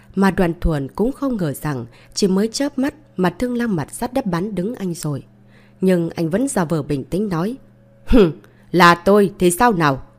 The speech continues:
Tôi nhìn thấy ngứa mắt cái thằng Huy đó từ lâu rồi. Hơn nữa, tôi không phải là người trong giới võ thuật các người. Tôi là cậu cả của tập đoàn Hồng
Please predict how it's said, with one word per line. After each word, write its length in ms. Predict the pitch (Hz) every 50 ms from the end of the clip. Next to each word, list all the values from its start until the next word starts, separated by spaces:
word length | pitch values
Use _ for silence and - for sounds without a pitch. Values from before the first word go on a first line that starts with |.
| _ _ _ _ _ _ _ _ _ - -
Tôi 160 | - 208 202
nhìn 180 | 196 175 165 160
thấy 140 | - 247
ngứa 240 | 240 226 202 208 240
mắt 200 | 269 277 294 311 -
cái 100 | - 294 294
thằng 180 | - 180 151 147
Huy 180 | 165 214 220
đó 200 | - - 175 208
từ 180 | 269 - - 170
lâu 220 | 170 202 247 247
rồi. 320 | 233 - 180 160 139 139 123 - - _ _ _ _ _
Hơn 260 | - 196 185 180 180
nữa, 320 | 165 170 175 220 262 285 302 - - - - -
tôi 100 | - 247
không 260 | 247 - 302 277 -
phải 140 | - 190 175
là 100 | 175 170
người 200 | 160 165 165 160
trong 220 | - - 254 247 220
giới 160 | - 190 214
võ 160 | - 285 294
thuật 260 | - - 165 143 -
các 200 | - 254 277 -
người. 300 | 196 175 160 151 139 131 - - _ _ - - -
Tôi 140 | - 262 247
là 100 | 196 165
cậu 220 | - - 180 147
cả 280 | - - - 156 143 131 -
của 80 | 156
tập 200 | 143 - 170 156 -
đoàn 200 | 165 151 139 139
Hồng 180 | 147 160 147